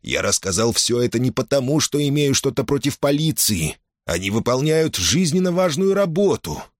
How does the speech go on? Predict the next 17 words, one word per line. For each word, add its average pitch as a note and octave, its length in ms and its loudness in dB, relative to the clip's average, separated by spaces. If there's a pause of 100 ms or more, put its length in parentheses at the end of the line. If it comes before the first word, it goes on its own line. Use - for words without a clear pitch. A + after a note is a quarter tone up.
(420)
Я E2+ 160 -2
рассказал G#2+ 560 0
вам E2+ 180 0
это D#2+ 200 -4
потому, A2+ 340 0
что - 160 -2
хочу, B2 440 0
чтобы C3+ 280 0
вы D3+ 160 2
поняли, C#3+ 760 0
что - 240 -2
некоторые E3+ 520 2
полицейские F3+ 1120 0
ненавидят F3+ 600 2
адвокатов E3+ 600 0
вроде E3+ 340 0
меня. F#3 520 2